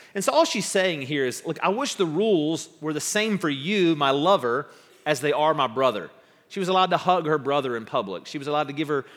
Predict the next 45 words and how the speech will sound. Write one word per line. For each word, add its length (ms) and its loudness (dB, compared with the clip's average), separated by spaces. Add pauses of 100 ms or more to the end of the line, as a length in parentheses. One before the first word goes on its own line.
(140)
brother 220 0
a 40 -6
kiss 280 -6
on 60 -8
the 60 -8
cheek 360 -8
in 100 -12
public. 460 -8
But 160 -4 (420)
this 320 0
time 240 -2
it 60 -8
was 100 -8
very 220 -2
strict. 480 -4
She 160 -8
couldn't 260 -4
show 240 0
public, 580 -4 (160)
wasn't 240 -6
supposed 340 0
to 40 -10
show 180 -2
public 340 -2
affection, 540 -6 (540)
uh, 140 -2
towards 340 -2
her 100 -2
lover. 440 0 (460)
So 260 -2
verse 240 2
two, 260 0
she 180 -4
says, 520 -2
"I 100 2
would 220 0
lead 360 0
you 280 2
and 120 -6
bring 220 -2
you 120 -4
to 120 -6
my 140 -2
mother's 460 2
house, 500 -4